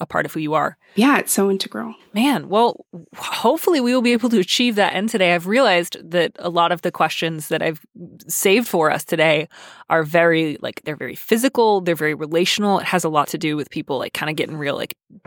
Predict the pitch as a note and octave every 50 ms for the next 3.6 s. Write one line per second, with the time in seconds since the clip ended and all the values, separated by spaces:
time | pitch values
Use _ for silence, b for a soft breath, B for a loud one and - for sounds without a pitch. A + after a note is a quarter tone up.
0 | - - - - - - F#3+ F3+ E3 - - D3+ E3+ E3+ D#3 D3 D3+ D3+ D#3+ D#3
1 | D3 D3 - D#3+ D#3 - - D#3+ - - D3+ C#3+ C#3+ D3 - - - B B B
2 | B B B E3 - - - - E3+ E3 D#3+ D#3 D#3 D3 D#3+ - D#3+ D3 D3 D3
3 | - - - E3+ E3 - - D#3 D3+ C#3+ C3